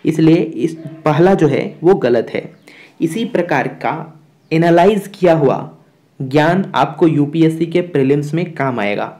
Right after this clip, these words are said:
तो आप इस तरह के discussion को ध्यान से सुना कीजिए। दूसरा प्रश्न क्या कहता है, प्रायद्वीप पठार, पठार के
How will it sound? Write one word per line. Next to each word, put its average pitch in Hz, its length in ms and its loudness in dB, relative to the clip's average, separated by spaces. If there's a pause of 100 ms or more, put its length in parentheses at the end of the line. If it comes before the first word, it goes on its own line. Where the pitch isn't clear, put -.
(180)
तो 139 80 -2
आप 160 560 -2
इस 190 180 -4
तरह 175 180 2
के 170 160 -4
discussion 156 500 -4
को 165 120 -2
ध्यान 135 300 -4
से 139 120 -6
सुना 117 220 -10
कीजिए। 107 440 -10 (1700)
दूसरा 190 380 4
प्रश्न 160 300 0
क्या 131 160 0
कहता 123 280 -4
है, 147 240 -4
प्रायद्वीप 151 500 0
पठार, 147 300 2 (380)
पठार 160 400 0
के 131 280 -2